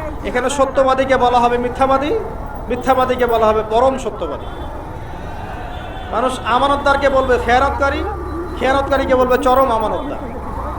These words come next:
মানুষ সত্যকে মিথ্যা করবে, মিথ্যাকে সত্য করবে। আর এই কাজটা করবে কারা?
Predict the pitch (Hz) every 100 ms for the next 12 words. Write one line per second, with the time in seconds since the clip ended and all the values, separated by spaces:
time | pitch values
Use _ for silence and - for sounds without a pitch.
0 | - - - - 196 - 214 - - 208
1 | 226 - 277 277 269 269 277 294 285 277
2 | 302 339 - - - - 240 - 240 226
3 | 233 - 175 151 - - - - - 233
4 | 254 262 311 311 277 233 208 262 285 269
5 | 277 269 269 269 269 285